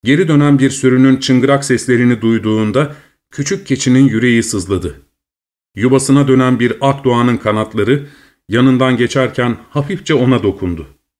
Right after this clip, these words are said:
İçi ürperdi. Ardından dağda bir uluma sesi duyuldu. "Uuu,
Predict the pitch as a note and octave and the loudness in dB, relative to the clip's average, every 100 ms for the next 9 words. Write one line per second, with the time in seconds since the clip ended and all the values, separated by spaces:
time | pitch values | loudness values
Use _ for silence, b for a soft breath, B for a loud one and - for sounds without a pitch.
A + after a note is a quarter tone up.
0 | _ _ _ _ _ _ _ E3+ C#3+ E3+ | _ _ _ _ _ _ _ -4 -2 -2
1 | G#2+ - F#2 E2+ E2+ _ _ _ _ _ | -2 -2 -4 -4 -10 _ _ _ _ _
2 | A#2 B2+ B2 A2+ B2+ D3+ B B B _ | -2 0 0 0 0 0 B B B _
3 | _ - C3 B2+ C3 D3+ C#3 C#3 C#3 C#3+ | _ -2 0 2 2 -2 0 0 0 0
4 | C3 B2+ B2 - F2+ F#2 F2 F2+ F2+ D#2+ | 2 2 0 -2 -8 -8 -6 -4 -4 -6
5 | D#2+ - _ _ _ _ _ C#3 G3+ G3 | -12 -14 _ _ _ _ _ 0 2 2
6 | F#3 F3 E3 D3 C#3+ | 0 0 0 -2 -4